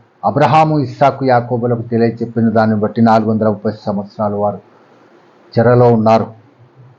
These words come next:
కాబట్టి న్యాయాధిపతులు మూడో అధ్యాయం పద్నాలుగో వచనంలో,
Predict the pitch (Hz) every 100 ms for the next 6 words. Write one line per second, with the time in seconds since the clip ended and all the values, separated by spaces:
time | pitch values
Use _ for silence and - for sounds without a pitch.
0 | - 107 113 104 110 98 - - - _
1 | _ _ _ 113 139 165 165 165 170 170
2 | 170 165 160 _ _ _ _ 117 151 165
3 | 147 165 165 160 - 127 165 165 165 165
4 | 165 165 165 160